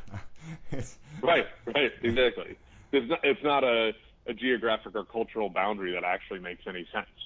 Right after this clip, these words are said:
Speaker 2: right? Um, it, it's much more, um, it, it, uh, unmeasurable in that regard. And I think, you know, I think the, I, I think you're right. That I do think the seg to community charter credit unions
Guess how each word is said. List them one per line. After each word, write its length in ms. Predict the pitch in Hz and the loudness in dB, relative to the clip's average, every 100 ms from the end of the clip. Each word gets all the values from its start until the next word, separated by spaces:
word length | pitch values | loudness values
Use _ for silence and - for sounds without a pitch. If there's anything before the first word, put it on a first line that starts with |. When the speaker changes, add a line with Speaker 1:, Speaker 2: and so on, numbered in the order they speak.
| - | -14
Speaker 2:
right? 260 | 98 87 92 - - | -10 -8 -8 -12 -10
Um, 360 | 87 82 78 - - - - _ | -8 -8 -12 -20 -20 -20 -20 _
it, 80 | - | -12
it's 220 | - - - | -10 -10 -6
much 160 | 90 - | -8 -4
more, 380 | 95 90 90 85 - - - - - | 0 4 4 2 -4 -20 -20 -20 -2
um, 500 | 92 85 80 78 78 - - | 2 2 2 -2 -10 -20 -12
it, 200 | - - - | -8 -8 -4
it, 200 | - - | -4 0
uh, 100 | 143 - | 0 2
unmeasurable 720 | 123 117 107 110 104 92 87 | 2 4 4 4 2 0 0
in 60 | 87 | 0
that 180 | 92 90 | -2 -2
regard. 400 | 90 90 90 95 | 0 2 2 2
And 260 | 156 151 127 | 2 4 4
I 80 | 107 - | 2 0
think, 220 | 110 104 - - | -2 -2 -6 -4
you 80 | 123 | 0
know, 200 | 101 92 | 4 2
I 80 | 90 | 0
think 280 | 110 98 | -4 -6
the, 260 | - 101 95 - - - - | 0 2 2 -2 -12 -14 -4
I, 100 | 156 - | -4 -2
I 60 | |
think 200 | 127 135 | -4 -2
you're 80 | 117 | 0
right. 220 | 110 107 98 | 2 2 0
That 120 | 95 | -2
I 40 | 107 | -2
do 140 | 117 | -2
think 220 | 120 107 | -4 -6
the 80 | - - | -8 -4
seg 260 | 120 107 104 | 0 0 -4
to 80 | - | -18
community 400 | - 110 104 92 | -8 -4 -4 -4
charter 280 | 104 104 101 | -2 -2 -2
credit 320 | - 101 101 | -4 -2 -2
unions 260 | 95 92 | -2 -6